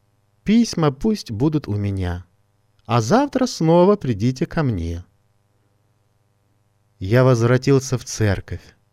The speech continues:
Люди пели гимны и не расходились. Закончив собрание, мы возблагодарили Бога за благополучный исход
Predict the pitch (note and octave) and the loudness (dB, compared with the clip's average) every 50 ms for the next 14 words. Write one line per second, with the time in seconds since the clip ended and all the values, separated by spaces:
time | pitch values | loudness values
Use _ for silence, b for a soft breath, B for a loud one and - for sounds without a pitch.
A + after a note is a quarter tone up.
0 | _ _ _ _ _ A#2+ E3 A3 E3+ D3+ C3+ - - A#2+ A#2+ A#2 G#2+ A2 F#2+ F#2 | _ _ _ _ _ -2 -2 0 0 0 -4 0 2 2 4 4 4 0 0 0
1 | G2 B2 E3+ G3 G3+ F#3+ F3+ E3 E3 D#3 - _ _ D#3+ F3+ F#3 F3+ E3 D#3 - | 0 0 2 2 2 2 0 -2 -4 -6 -8 _ _ -4 0 0 0 0 0 -4
2 | - - - C#3 B2 G#2+ F2 F#2 F#2 F2+ F2 F#2+ F#2 - - - _ _ _ _ | -6 -2 -2 0 0 0 -2 -4 -4 -4 -6 -8 -12 -12 -18 -20 _ _ _ _
3 | _ _ _ _ _ _ _ _ _ _ _ _ _ _ - G2 A#2 A#2+ - - | _ _ _ _ _ _ _ _ _ _ _ _ _ _ -4 0 0 0 2 2
4 | C3 B2+ A#2+ - - A#2 G2+ - - A2+ G2+ F#2 G2+ A#2+ C#3+ D#3 D3+ B2 F#2 E2+ | 2 2 2 0 -2 -4 -4 -2 -4 -2 -2 0 2 2 2 2 2 0 -2 -4
5 | D#2+ - _ _ _ _ _ _ _ _ _ _ _ _ _ _ _ - G2 B2+ | -8 -10 _ _ _ _ _ _ _ _ _ _ _ _ _ _ _ -4 0 2
6 | E3+ F3 F3 D#3+ D#3 D3+ D#3+ D#3+ D3+ D3+ C#3 C#3+ D3 F3+ G3 F3+ E3 C#3 A2 A2+ | 2 4 2 2 2 0 2 2 4 4 4 4 4 4 2 0 -2 -2 0 0
7 | D3 F3+ F#3+ F3+ D3 D3 C#3 C3 - - A2+ G#2+ A2+ D3 D3+ C3+ C3+ C3+ A2+ A#2+ | 2 2 2 4 2 2 2 2 -2 -6 -10 -4 0 0 0 2 2 2 2 2
8 | B2+ - - A2+ A2 A#2 E3 F#3 - - - - C#3 C#3+ - - F2+ - - - | -2 -2 0 -2 0 0 -2 -2 -4 -8 -8 -8 -8 -8 -8 -10 -14 -12 -14 -16
9 | - - A#2 A#2 A#2 A2+ A2+ - | -8 -2 0 0 0 0 -2 -8